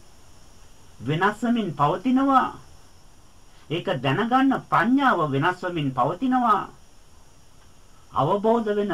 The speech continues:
ප්‍රතිශතය වෙනස් වෙමින් පවතිනවා. දැන් මේක මොකක්ද ඇත්ත? මේක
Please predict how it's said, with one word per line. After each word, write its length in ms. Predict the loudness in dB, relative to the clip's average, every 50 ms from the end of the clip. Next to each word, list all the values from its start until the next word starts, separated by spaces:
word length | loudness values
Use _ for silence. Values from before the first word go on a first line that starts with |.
| -6
ප්‍රතිශතය 680 | -6 -6 -6 -4 -2 -4 -2 0 0 0 0 -2 -4 -4 -4 -6 -8 -12 -16 -20 -16
වෙනස් 420 | -8 -4 -4 -2 0 0 -2 -2 -2
වෙමින් 320 | -4 -4 -4 -4 -4 -4
පවතිනවා. 560 | -2 0 0 -2 -2 -4 -4 -4 -2 -2 -2 -2
දැන් 160 | -4 -4 -4
මේක 180 | -4 -6 -6 -6 -4
මොකක්ද 440 | -4 -4 -2 0 0 -2 0 0 -2
ඇත්ත? 280 | -4 -4 -4 -8 -8 -8 -8 -6 -8 -12 -16 -18 -20 -20 -20 -20 -20 -20 -20 -20 -20 -20 -20 -20 -20 -20 -20 -20 -20 -20 -20 -20 -20 -20 -20 -20 -20 -20 -20 -20 -20 -20 -20 -20 -20 -20 -20 -20 -20 -20 -12
මේක 340 | -8 -6 -4 -4 -4 -4